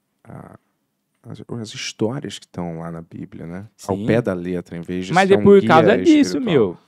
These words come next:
Speaker 2: meu. Quando ele foi implementado, a Bíblia, ela foi pra ser levada muito a sério.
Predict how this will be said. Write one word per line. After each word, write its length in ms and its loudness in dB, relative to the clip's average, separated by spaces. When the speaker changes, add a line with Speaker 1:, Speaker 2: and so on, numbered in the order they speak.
Speaker 2:
meu. 120 -20
Quando 340 2
ele 100 -2
foi 160 -4
implementado, 1040 -6
a 60 -10
Bíblia, 520 -4
ela 280 -2
foi 320 -6
pra 120 -6
ser 140 -12
levada 320 -8
muito 380 -6
a 40 -12
sério. 460 -16